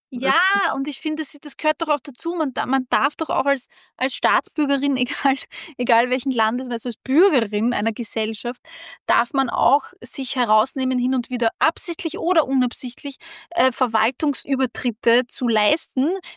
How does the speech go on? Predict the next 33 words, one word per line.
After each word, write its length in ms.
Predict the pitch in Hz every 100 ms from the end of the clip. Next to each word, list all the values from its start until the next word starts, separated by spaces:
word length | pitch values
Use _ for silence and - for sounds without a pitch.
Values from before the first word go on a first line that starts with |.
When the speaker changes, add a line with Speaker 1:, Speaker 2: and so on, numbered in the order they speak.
| -
Speaker 1:
wenn 120 | 262
man 100 | 277
sie 140 | 254
bezahlt. 600 | 240 247 - - - 285
Und 160 | 254 240
das 160 | 233 -
macht 300 | 226 - 269
man 80 |
ja 80 | 262
meistens 480 | 240 226 - 269 247
oder 140 | 247 240
Speaker 2:
Klar. 300 | 240 233 180 - -
Speaker 1:
vielleicht, 180 | 233 233
äh, 80 | 240
gönnt 240 | 233 254 320
man 120 | 302
sich 140 | 285 -
sogar 340 | 277 220 233
noch 100 | 311
die 120 | - 294
Mahnung. 560 | 220 208 247 233 302 - - -
Worum 300 | 240 254 277
geht's? 440 | 269 269 202 - 247
Es 100 | -
kann 180 | 269
ja 60 | 269
nicht 220 | 254 -
darum 220 | 233 240 233
gehen, 160 | 233
ob 100 | 233
ich 100 | 233
jetzt 200 | 214 -
deswegen 500 | 214 - - 247 240